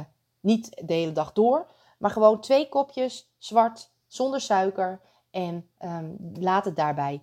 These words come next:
Ik drink helemaal geen koffie meer. Ik ben er helemaal van af. Ik neem heel af en toe, als ik bij, eh, mijn vriendin, eh, Chris ben, die heeft een heerlijke koffieapparaat. En die maakt zulke lekkere latte macchiato. Oh, dat vind ik zo lekker. Dus dat is dan mijn tractatie.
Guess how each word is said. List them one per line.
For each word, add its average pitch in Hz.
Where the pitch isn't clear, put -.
Ik 190
drink 196
helemaal 190
geen 226
koffie 190
meer. 156
Ik 190
ben 233
er 220
helemaal 233
van 226
af. 269
Ik 196
neem 220
heel 370
af -
en 285
toe, 285
als 214
ik 214
bij, 185
eh, 175
mijn 180
vriendin, 202
eh, 180
Chris 294
ben, 254
die 226
heeft 190
een 196
heerlijke 196
koffieapparaat. 220
En -
die 196
maakt -
zulke 185
lekkere 175
latte 180
macchiato. 185
Oh, 202
dat 180
vind -
ik -
zo 180
lekker. 185
Dus 208
dat 269
is 262
dan 254
mijn 208
tractatie. 226